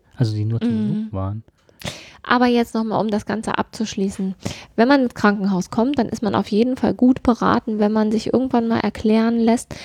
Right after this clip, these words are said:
Speaker 2: wie der Krankheitsverlauf ist und wann Fäden gezogen werden und so, weil ich für mich festgestellt habe, es ist gut,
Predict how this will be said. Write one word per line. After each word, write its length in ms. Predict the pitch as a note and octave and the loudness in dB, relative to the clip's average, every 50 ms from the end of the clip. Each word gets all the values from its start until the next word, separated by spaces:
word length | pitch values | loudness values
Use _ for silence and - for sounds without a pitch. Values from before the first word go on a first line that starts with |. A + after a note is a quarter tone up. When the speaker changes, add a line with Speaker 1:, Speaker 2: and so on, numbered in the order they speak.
| - - - - - - | -16 -18 -20 -20 -12 0
Speaker 2:
wie 460 | - A3+ A#3+ A#3+ A#3+ A#3+ A#3+ A#3 - - _ - - _ _ _ _ _ _ _ _ _ | 2 4 6 6 6 6 6 4 2 0 _ -16 -20 _ _ _ _ _ _ _ _ _
der 140 | - G#3+ G#3 | 2 2 2
Krankheitsverlauf 840 | - - A3 A3+ A#3+ B3+ A#3+ - - - G#3+ G#3+ G#3 G#3 A3 - | 2 2 0 2 4 4 2 2 2 2 4 4 6 4 2 2
ist 360 | - - A3+ A3 - - - - - - - - | 4 4 4 2 0 -6 -12 -14 -18 -20 -8 -4
und 200 | G3 G3 G3 G3+ | -4 -2 0 0
wann 180 | G3+ G3+ G#3 | 0 0 0
Fäden 360 | - - - A#3 A#3+ B3 A#3+ | 2 4 4 4 6 4 2
gezogen 540 | G#3 G#3+ - - - - G#3+ G#3 G#3 G3+ G3+ G#3 | 2 0 0 -2 -2 0 0 0 0 0 0 2
werden 260 | G3 G3 G3+ G3 F#3 | 2 2 2 0 0
und 180 | - G3 G3+ - | -2 -2 -2 -2
so, 220 | - G#3 G3 G3+ | -2 -2 -2 0
weil 180 | G#3 F#3 F3+ - - | 2 2 2 0 0
ich 200 | - - - - | -4 -6 -10 -12
für 180 | - - A3 | -2 0 0
mich 240 | G#3+ A3+ B3 - - | 0 2 -2 -2 0
festgestellt 640 | - B3+ B3+ - - - A#3 - - A3+ A#3 - - | 0 0 0 0 -2 -4 -2 0 2 2 2 2 2
habe, 200 | A#3 A3+ A3+ A3 | 2 4 4 4
es 160 | F#3 A3 - - | 4 2 0 -2
ist 140 | G#3+ - - | -6 -6 0
gut, 220 | - A#3+ C#4 C#4+ | 4 4 4 4